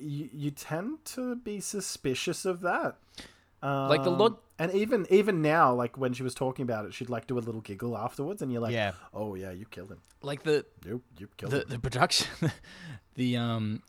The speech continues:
Speaker 2: the reality producer of me just says, like, "You could easily edit that all together to, to make it appear that way," but when they include interviews from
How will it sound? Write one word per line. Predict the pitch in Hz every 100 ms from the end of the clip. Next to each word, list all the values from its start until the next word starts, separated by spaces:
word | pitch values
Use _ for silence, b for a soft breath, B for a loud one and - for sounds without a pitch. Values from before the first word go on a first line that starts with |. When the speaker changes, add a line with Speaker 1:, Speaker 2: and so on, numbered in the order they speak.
| -
Speaker 2:
the | 127
reality | 127 123 143 127 113 104
producer | 131 113 123 131 123
of | 107
me | 110 104
just | 117 -
says, | 110 110
like, | 107 -
"You | 117
could | 127 -
easily | 156 143 135 123
edit | 123 120
that | 117
all | 113 107
together | 113 113 110
to, | - 107 110
to | -
make | 110 107
it |
appear | - - 127 120
that | 117 110
way," | 113 110
but | 117
when | 117
they | 117
include | 113 - 120
interviews | 117 110 113 110
from | - 107 101 98